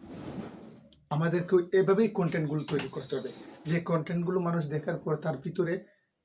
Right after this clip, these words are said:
একটু ভালো অনুভূতি হয়, যাতে তার, তার মাথাটা ফ্রেশ হয়ে যায়, তার মনটা যাতে ভালো হয়ে যায় এবং সে যেন বুঝতে পারে যে আমি এখান থেকে একটা বাক্য শিখেছি,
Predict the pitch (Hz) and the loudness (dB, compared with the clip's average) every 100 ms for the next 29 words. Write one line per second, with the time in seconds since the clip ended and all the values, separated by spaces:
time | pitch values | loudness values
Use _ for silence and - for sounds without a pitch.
0 | _ 165 - 170 156 - _ _ - 147 | _ -12 -4 -4 -4 -10 _ _ -6 2
1 | 160 180 170 156 147 147 147 - - _ | 4 6 4 4 0 -2 -6 -6 -12 _
2 | _ _ _ _ _ - 160 156 151 156 | _ _ _ _ _ -8 -2 -2 -2 -4
3 | - 165 160 160 156 160 180 175 180 170 | 0 0 0 2 0 2 -2 0 0 0
4 | - 156 131 127 156 147 165 160 170 160 | 2 2 2 0 0 2 2 0 -2 -2
5 | 160 147 165 151 151 123 - - _ - | -2 2 2 4 4 2 -4 -14 _ -20
6 | - - 165 143 180 175 175 165 156 - | -8 -2 0 0 0 0 0 0 -2 -4
7 | 160 165 147 151 151 156 143 151 - 156 | -2 0 2 2 0 -2 -2 -2 -2 -2
8 | 147 208 - - - 175 151 - - | -2 -6 -6 -4 -2 -2 -2 -2 -6